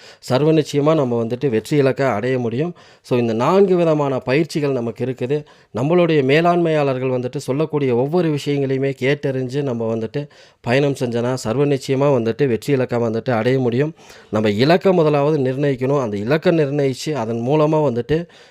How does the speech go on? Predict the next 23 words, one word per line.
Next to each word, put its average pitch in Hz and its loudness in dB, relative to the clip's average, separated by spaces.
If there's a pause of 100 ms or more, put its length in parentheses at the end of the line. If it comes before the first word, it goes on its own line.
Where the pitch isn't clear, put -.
(120)
நம்மளுடைய 160 2
மேலாண்மையாளர்கள் 143 0
சொல்லக்கூடிய 143 -2
பயிற்சிகளை 156 2
வந்துட்டு 120 -4 (960)
சரிவர 156 0 (200)
புரிஞ்சுக்கிட்டு, 165 2 (280)
ஏன்னா 127 -4
இங்க 143 -2
வந்துட்டு, 156 -6 (540)
அ, 113 -2
சரியான 196 2
ஒரு 170 2
புரிதல் 196 2
இல்லாம 165 -2
இந்த 180 -2
பயிற்சிக்கே 190 2
நிறையா 156 0
பேர் 156 -2
வந்துட்டு 139 -6
நம்ம 139 -4
என்ன 139 -2
பண்றோன்னா 135 -6